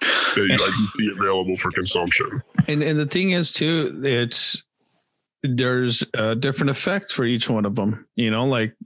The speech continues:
Speaker 2: from, from red to white, green to gold or yellow, there, there is subtle differences with them. Like, sometimes I'll take, and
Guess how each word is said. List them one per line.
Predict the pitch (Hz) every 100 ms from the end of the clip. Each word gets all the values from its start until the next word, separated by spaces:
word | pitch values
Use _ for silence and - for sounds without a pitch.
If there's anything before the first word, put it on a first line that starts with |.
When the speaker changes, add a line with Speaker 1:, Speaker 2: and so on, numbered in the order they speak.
| -
Speaker 2:
from, | - 113 113
from | - 113 110
red | 110 135 160 160
to | 135
white, | 143 131 147 156 160 -
green | - 117 143 147 143
to | 135 131 113 113 -
gold | 117 120 135 135
or | 117
yellow, | 110 120 135 139
there, | 120 113 104 -
there | 117
is | - 127 120
subtle | - 127 113
differences | 113 135 - 107 - 101 -
with | 113 104
them. | 110
Like, | 110 104
sometimes | - 165 160 147 139
I'll | 120
take, | 139 123 - - - - -
and | 135